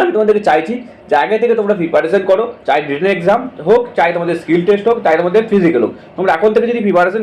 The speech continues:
করো, তাহলে তোমাদের কিন্তু বিএসএফ কনস্টেবল টেস্ট মানে একটা সিট কিন্তু তোমাদের পাক্কা হবে। তো এখানে যে mainly যে ডিটেলসটা বললাম, তোমাদের পঁচিশশো something ভ্যাকেন্সি তোমাদের থাকবে বিএসএফ কনস্টেবল ট্রেডসম্যানে। শুধুমাত্র মাধ্যমিক পাস শিক্ষাগত যোগ্যতা রাখা থাকবে, তো মাধ্যমিক পাস হলে তোমরা আবেদন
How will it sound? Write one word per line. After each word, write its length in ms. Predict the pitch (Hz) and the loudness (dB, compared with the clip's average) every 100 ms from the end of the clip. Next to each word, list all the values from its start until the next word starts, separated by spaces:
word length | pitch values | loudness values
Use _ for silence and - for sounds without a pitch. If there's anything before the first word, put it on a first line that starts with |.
| 180 | 0
করো, 100 | 214 214 | 0 0
তাহলে 160 | 180 175 | -2 -2
তোমাদের 160 | 175 170 | -2 -2
কিন্তু 120 | 160 | -2
বিএসএফ 280 | 151 156 170 160 | 0 0 -2 0
কনস্টেবল 280 | 147 160 160 - | 0 0 -2 0
টেস্ট 180 | 147 143 131 | 0 2 0
মানে 120 | 160 - - - - | -2 -4 -14 -10 -8
একটা 160 | 160 226 220 | -2 -2 0
সিট 120 | 214 - | -2 -2
কিন্তু 140 | 190 | 0
তোমাদের 180 | 185 185 156 | 0 0 -2
পাক্কা 200 | - 120 | -2 -2
হবে। 120 | 101 110 - - - - - - - - | -2 -6 -18 -20 -20 -20 -20 -20 -20 0
তো 40 | 214 | 2
এখানে 180 | 254 262 202 | 4 2 4
যে 80 | 240 - - - - - - - - - - 165 175 | 4 2 -6 -18 -20 -20 -20 -20 -20 -20 -10 -2 0
mainly 220 | 214 233 214 | 2 0 2
যে 80 | 214 | 2
ডিটেলসটা 320 | 196 214 220 208 | 2 0 2 2
বললাম, 180 | 208 240 214 | 2 2 0
তোমাদের 180 | 202 196 | 0 0
পঁচিশশো 360 | 180 208 208 233 226 | -4 -4 -6 -6 -4
something 240 | 202 202 170 | -2 0 2
ভ্যাকেন্সি 260 | 165 170 175 | 0 -2 0
তোমাদের 200 | 180 190 190 | 2 2 0
থাকবে 220 | 180 208 180 | 0 0 2
বিএসএফ 300 | 156 151 160 | 0 2 2
কনস্টেবল 300 | 165 165 185 175 | 0 2 0 2
ট্রেডসম্যানে। 380 | 190 185 196 254 330 - - - - | 0 2 2 0 -2 -12 -20 -20 -4
শুধুমাত্র 340 | 196 233 240 240 240 185 | 2 4 4 2 2 0
মাধ্যমিক 340 | 175 196 220 | 0 0 2
পাস 160 | 233 240 - - - - - | 2 0 -2 -18 -20 -20 -4
শিক্ষাগত 300 | 202 196 220 214 | -2 0 0 2
যোগ্যতা 240 | 208 202 208 190 | 2 4 2 0
রাখা 140 | 180 | 0
থাকবে, 160 | 190 214 202 | 0 2 0
তো 40 | 151 | 0
মাধ্যমিক 240 | 160 185 | 0 2
পাস 80 | 185 190 | 0 -2
হলে 120 | 185 | -2
তোমরা 140 | 190 135 | 0 0
আবেদন 200 | 147 | 0